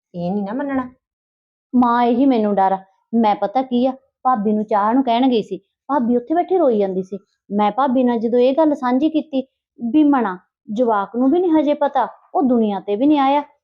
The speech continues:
Speaker 2: ਕਿਉਂ ਨਾ ਮੈਂ ਆਪਦੇ ਪੇਕਿਆਂ ਵਾਸਤੇ ਕੁਛ ਨਾ ਕੁਛ ਕਰਾਂ। ਦੇਖ ਮਾਂ, ਜੇ ਕੋਈ ਬਗਾਨੀ ਲਿਆਂਦੀ ਨਾ, ਨਾਲੇ ਤਾਂ ਉਹ ਜਵਾਕ ਆਉਣ ਸਾਰ ਹੋ ਜੂ ਅਗਲੀ ਦੇ, ਨਾਲੇ ਸੋਡੇ ਤੇ ਚੌਧਰ ਕਰੂਗੀ,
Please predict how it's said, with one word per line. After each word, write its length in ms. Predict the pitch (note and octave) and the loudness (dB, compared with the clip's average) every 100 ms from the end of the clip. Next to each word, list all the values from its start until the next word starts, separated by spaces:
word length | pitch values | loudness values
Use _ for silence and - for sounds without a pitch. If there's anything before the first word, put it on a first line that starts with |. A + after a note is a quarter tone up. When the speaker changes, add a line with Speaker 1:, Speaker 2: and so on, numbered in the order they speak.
| _ _ | _ _
Speaker 2:
ਕਿਉਂ 260 | C#4 C4+ E4+ | 0 2 2
ਨਾ 160 | F#4 | 2
ਮੈਂ 160 | E4+ D4+ | 2 2
ਆਪਦੇ 200 | C4 C4 | 0 -2
ਪੇਕਿਆਂ 380 | C4 B3+ B3+ B3 | -2 -2 0 -2
ਵਾਸਤੇ 300 | A#3+ A#3+ C4+ | -2 -2 -2
ਕੁਛ 220 | C#4 C4+ | -2 0
ਨਾ 100 | D#4+ | 0
ਕੁਛ 180 | D#4+ - | 0 -2
ਕਰਾਂ। 260 | C4+ C4 B3+ _ G#3 | -2 -2 -6 _ -2
ਦੇਖ 240 | B3 A#3+ | 0 0
ਮਾਂ, 180 | G#3+ G#3+ - _ _ _ | -4 -6 -8 _ _ _
ਜੇ 180 | G#3+ B3 | 0 0
ਕੋਈ 160 | B3 A#3+ | 2 0
ਬਗਾਨੀ 420 | A#3 A#3 A3+ A3 | 0 2 2 2
ਲਿਆਂਦੀ 300 | C4+ C4+ B3+ | 0 2 0
ਨਾ, 140 | D4 - _ _ _ | 0 -4 _ _ _
ਨਾਲੇ 260 | B3+ C4 B3 | 0 2 2
ਤਾਂ 100 | B3 | 2
ਉਹ 60 | |
ਜਵਾਕ 360 | B3+ C#4+ A#3+ A#3+ | 2 2 2 2
ਆਉਣ 180 | A#3 A#3 | 0 0
ਸਾਰ 260 | B3 A#3 A3+ _ _ _ C#4 | 0 0 -2 _ _ _ 0
ਹੋ 120 | B3+ | 2
ਜੂ 160 | B3 | 4
ਅਗਲੀ 280 | A#3 A3+ A3+ | 2 2 0
ਦੇ, 120 | A#3 A#3 - | -2 -4 -2
ਨਾਲੇ 200 | C#4 C#4+ | 0 2
ਸੋਡੇ 300 | D4 B3+ A#3 | 0 0 0
ਤੇ 120 | A#3+ | 0
ਚੌਧਰ 320 | B3 C4 C4+ | 0 0 0
ਕਰੂਗੀ, 380 | E4 E4+ D#4+ D4 | 0 2 2 0